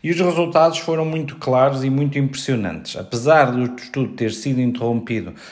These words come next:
precocemente por causa do problema do covid, como sabem, o covid levou a uma interrupção precoce de vários ensaios clínicos,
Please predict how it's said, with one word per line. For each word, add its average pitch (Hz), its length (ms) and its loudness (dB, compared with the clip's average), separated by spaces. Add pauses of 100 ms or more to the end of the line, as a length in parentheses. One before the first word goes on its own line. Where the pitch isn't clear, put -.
(220)
precocemente 123 960 0
por 113 240 -6
causa 110 380 2
do 110 140 -4
problema 117 520 -2
do 110 140 -2
covid, 110 540 -2
como 113 180 -6
sabem, 113 340 -2
o 107 60 -6
covid 110 500 -2 (300)
levou 117 320 -2
a 127 40 2
uma 127 140 0
interrupção 117 480 -4
precoce 110 500 -4
de 123 80 -2
vários 110 320 -2
ensaios 90 380 -4
clínicos, 131 600 -4